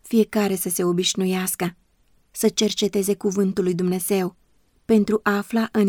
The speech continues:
el învățătură cu privire la oricare ramură a lucrării misionare. Atunci când li se face cunoscut cuvântul Domnului, el le va îmbogăți mintea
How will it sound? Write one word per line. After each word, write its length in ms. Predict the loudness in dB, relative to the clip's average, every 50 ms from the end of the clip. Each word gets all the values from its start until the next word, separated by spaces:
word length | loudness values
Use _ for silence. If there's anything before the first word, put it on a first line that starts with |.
| 2
el 300 | 2 2 2 2 0 -4 -10 _ _ _ _ _ _ _ _ _ _
învățătură 600 | 0 2 2 2 0 0 -2 0 0 0 0 2
cu 120 | 0 -2
privire 400 | 0 0 0 2 2 2 2 2
la 180 | 2 0 -2 -6 _ _
oricare 560 | _ 0 2 2 0 -2 _ -2 0 2 2
ramură 540 | 0 0 0 0 0 0 0 0 -2 -2 -4 _ _ _
a 140 | _ -2 0
lucrării 440 | 0 -2 -4 -2 -2 0 0 2 0
misionare. 760 | 0 0 0 0 0 2 2 2 2 0 0 -2 -4 -6 -10 _ _ _ _ _ _ _ _ _
Atunci 440 | -4 -4 -4 -2 0 0 2 0
când 240 | 0 -2 -2 -2 0
li 80 | 0 -2
se 160 | -2 -4 -6
face 320 | -4 -4 -4 -4 -2 -4
cunoscut 520 | -2 -2 -2 -2 -2 -4 -4 -6 -8 -8 -6
cuvântul 500 | -4 -4 -2 0 -2 -2 0 0 -2 0
Domnului, 580 | 2 2 2 2 2 2 2 2 2 2 0 -2 _ _ _ _ _ _ _ _ _ _
el 260 | -2 2 4 6 6
le 100 | 4 4
va 180 | 2 -2 -4 -2
îmbogăți 560 | 0 0 2 2 2 0 0 -4 -2 -2 0
mintea 520 | 2 2 2 2 2 2 0 -2 -2 -4